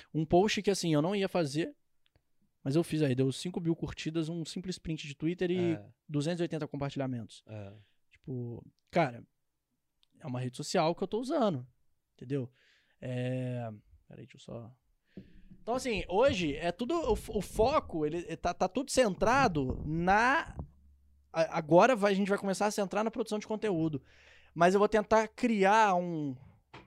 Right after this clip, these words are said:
Speaker 1: uma, <laughs> vamos dizer assim,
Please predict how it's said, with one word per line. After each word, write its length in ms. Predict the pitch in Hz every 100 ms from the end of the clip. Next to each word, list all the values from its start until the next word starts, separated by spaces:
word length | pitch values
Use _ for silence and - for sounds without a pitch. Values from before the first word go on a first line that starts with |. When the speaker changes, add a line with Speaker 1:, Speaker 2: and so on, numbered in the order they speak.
| _ _ _ _ _
Speaker 1:
uma, 640 | 151 151 147 135 131 127 - _ _ _ _ _ _ _ _
<laughs> 100 | -
vamos 200 | 151 160
dizer 100 | 151
assim, 320 | 151 160 139